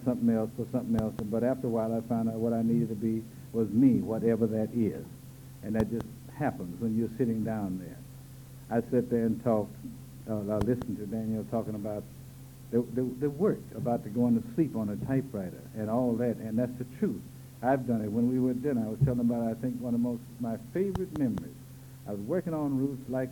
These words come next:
a dog. I mean, you, you work to the point that you don't even think about yourself as a person anymore, kind of. And it's not with a sense of suffering. It's just a sense that this is what I do.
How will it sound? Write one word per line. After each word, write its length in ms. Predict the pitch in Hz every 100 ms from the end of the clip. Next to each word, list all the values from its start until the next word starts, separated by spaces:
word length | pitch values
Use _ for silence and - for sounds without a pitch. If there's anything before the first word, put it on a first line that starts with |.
| -
a 180 | 127 123
dog. 580 | - 113 98 73 - -
I 140 | 135
mean, 480 | 135 127 120 117 117 127
you, 80 |
you 80 | 113 120
work 220 | 143 135
to 60 |
the 100 | 123
point 300 | 110 139 135
that 100 | 135 - - - - -
you 120 | 139 160
don't 220 | 160 170
even 220 | 165 143 -
think 160 | 208 214
about 360 | 113 110 107 -
yourself 360 | 117 - 120
as 120 | 113 104
a 60 | 98 -
person 340 | 180 - 113
anymore, 420 | 98 95 95 90 87 - - -
kind 260 | 160 117
of. 120 | 92 - - - - - - -
And 100 | 139
it's 120 | 156
not 160 | 233
with 120 | 202 147
a 140 | 120
sense 220 | 131 117
of 60 | 107 - -
suffering. 440 | 110 - 95 - - - - - - -
It's 140 | 123
just 140 | 196 190
a 120 | 175 -
sense 160 | 185
that 160 | 175 156
this 120 | 190
is 160 | 190 175
what 140 | 175
I 120 | 170
do. 280 | 156 151 -